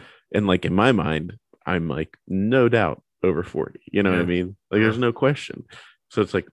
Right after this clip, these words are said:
Speaker 1: "Well, then why am I concerned about ma-, placing a buy order in, like, the thirties?" Like, what, like, there's nothing to be concerned with. So I kinda did that to see what sentiment is, like, what people are gonna say.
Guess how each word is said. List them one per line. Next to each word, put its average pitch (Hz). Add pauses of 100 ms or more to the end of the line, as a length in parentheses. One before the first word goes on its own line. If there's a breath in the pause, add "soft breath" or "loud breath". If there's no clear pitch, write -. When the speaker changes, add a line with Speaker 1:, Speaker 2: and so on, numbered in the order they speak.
(120)
Speaker 1:
"Well, 113
then 104
why 104
am 143
I 123
concerned 98
about 85
ma-, 92
placing 95
a 76
buy 87
order 87
in, 87
like, 82
the -
thirties?" -
Like, -
what, 98 (380)
like, - (180)
there's 98
nothing 98
to 82
be 80
concerned 127
with. 87
So 117
I 104
kinda 123
did 95
that 90
to 92
see 95 (840 loud breath)
what 107 (380)
sentiment 101
is, 95
like, 90
what 98
people 101
are 101
gonna 107
say. 113